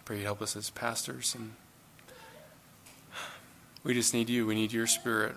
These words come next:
We, we do wanna be a part of a body that encourages and builds up one another. And we need every single member working and, um, exercising their gifts and trusting you with where you've put them. So we need you,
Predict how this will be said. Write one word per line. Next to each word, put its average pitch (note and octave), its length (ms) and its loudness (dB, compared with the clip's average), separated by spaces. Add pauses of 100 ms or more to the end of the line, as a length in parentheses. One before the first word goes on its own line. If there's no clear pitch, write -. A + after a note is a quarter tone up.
We, G#2+ 100 -2
we A2 320 -2
do A2+ 180 2
wanna A2+ 220 0
be G#2+ 160 -2
a G#2 40 -2
part A2 260 -2
of G#2+ 80 -4 (220)
a - 80 -4
body G#2 320 2
that G#2 140 -2
encourages G#2+ 600 -2
and G2+ 140 -2
builds G2+ 240 -2
up G#2 180 -2
one A2 120 -4
another. G#2 400 -2 (720)
And G2+ 440 -2
we G#2 80 -2
need G#2 160 2
every A2 260 4
single G#2+ 440 0 (600)
member A2 440 -2 (140)
working A2+ 600 -2
and, G2 440 -4 (680)
um, G2+ 460 -6 (180)
exercising A2 600 -2
their G#2 100 -2
gifts G#2+ 400 -2
and A2 200 -8
trusting G#2 440 -2
you G#2 320 -4 (400)
with - 160 -10
where A2 140 -4
you've G#2 220 -8
put G#2+ 260 0
them. G2+ 260 -6
So G2+ 300 -2 (1200)
we A#2+ 120 2
need A#2 180 6
you, A#2+ 300 2